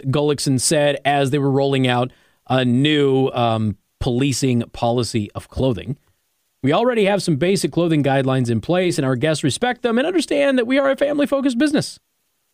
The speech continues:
Now, here's, <laughs> here's the thing. They're saying that this happened as a result of some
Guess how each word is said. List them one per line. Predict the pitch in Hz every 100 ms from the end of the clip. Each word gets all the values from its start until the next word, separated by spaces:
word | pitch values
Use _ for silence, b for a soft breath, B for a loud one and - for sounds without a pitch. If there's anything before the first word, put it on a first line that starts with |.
| _ _ _ -
Now, | 151
here's, | 151 180 240 190 -
<laughs> | -
here's | 220 -
the | -
thing. | 170 214 160 - b b
They're | - 165
saying | 165 269
that | 302 226
this | 208
happened | 190 240 240 202
as |
a | 170
result | 170 147 180 196
of | 165
some | 165 139